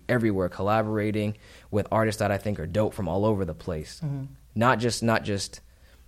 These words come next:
Speaker 1: not just my area. But with that being said, you, it will be a very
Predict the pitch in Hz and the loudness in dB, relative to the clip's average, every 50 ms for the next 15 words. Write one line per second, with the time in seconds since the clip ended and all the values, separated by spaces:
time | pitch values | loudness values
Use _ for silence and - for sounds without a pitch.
0 | - - - 117 123 120 113 95 110 113 113 104 - - 107 104 98 - - 107 | -14 -4 0 4 4 4 4 2 0 0 0 0 0 -2 -2 -2 0 0 0 0
1 | 104 98 90 78 73 - - - _ - - - - 104 135 135 110 - - - | 2 2 0 -2 -4 -6 -10 -18 _ -20 -20 -6 4 6 6 6 6 4 -2 -10
2 | - - _ _ _ _ - - - - - 110 101 113 113 98 95 113 110 107 | -16 -16 _ _ _ _ -20 -20 -14 -4 -2 2 4 6 4 4 4 4 2 2
3 | 104 - - 113 113 113 120 127 127 - - - - - - - - _ _ _ | 0 0 2 4 4 6 6 4 2 0 -14 -20 -20 -20 -20 -20 -20 _ _ _
4 | _ _ _ _ - _ - _ - - - _ - - - 110 117 123 120 127 | _ _ _ _ -20 _ -20 _ -20 -20 -20 _ -10 -2 2 4 6 8 8 10
5 | 127 127 120 107 120 117 117 113 107 - - - - - _ - - _ _ - | 10 10 8 6 6 4 4 4 0 -4 -12 -20 -20 -20 _ -20 -20 _ _ 0
6 | 117 113 101 92 90 104 117 120 123 123 120 117 113 110 110 110 110 113 - | 0 2 2 0 4 6 8 8 8 8 6 6 6 4 4 2 0 -2 -6